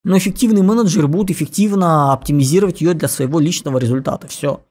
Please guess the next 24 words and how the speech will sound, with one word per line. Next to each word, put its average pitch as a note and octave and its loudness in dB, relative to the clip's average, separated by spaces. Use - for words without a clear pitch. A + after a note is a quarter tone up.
Если G#3 4
у A3+ 2
нас F#3+ 0
система F#3 0
без E3+ 4
ответственности, F#3+ -2
но F3+ 2
с - -2
выделением D3+ 2
денег, B2 -2
значит, C#3 -4
люди D3+ 2
будут D3+ 2
вы-, B2 0
получать C3 -4
деньги. D#3 -2
Периодически D#3+ 2
идут F3+ 2
звонки D3+ 2
с, - -4
э, B2+ 4
центральных C#3+ -2
телеканалов, E3 -2
э, B2+ -2